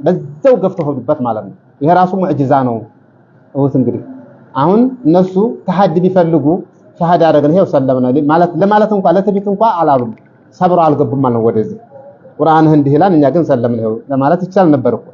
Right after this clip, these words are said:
አልቻሉም። ሸቅዩል አዘል ናቸው እሱም እሷም ማለት ነው። እንዲህ ማለት ይችሉ ነበረ እ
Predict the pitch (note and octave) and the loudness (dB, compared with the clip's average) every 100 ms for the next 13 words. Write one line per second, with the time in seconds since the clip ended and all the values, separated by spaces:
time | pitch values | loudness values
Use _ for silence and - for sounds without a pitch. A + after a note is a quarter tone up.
0 | C3 D#3 D#3 C3+ G#2 G2 _ - - F3+ | -2 0 2 0 -2 -10 _ -10 -2 0
1 | F#3 F3 F3 D3 C#3 B2+ A2+ - G2 D3+ | 2 2 2 2 2 0 -2 -6 -8 -8
2 | D3+ F3+ C3+ - D3 A#2 G#2+ G#2 - _ | -2 0 0 0 0 0 -2 -8 -20 _
3 | _ - D#3 E3+ F3 D#3+ D#3 D3+ C#3+ C3 | _ -6 -2 2 4 4 2 2 0 2
4 | B2 G#2+ A#2+ A2+ G#2+ G2 G2+ G#3 | 0 0 0 2 0 -2 -2 0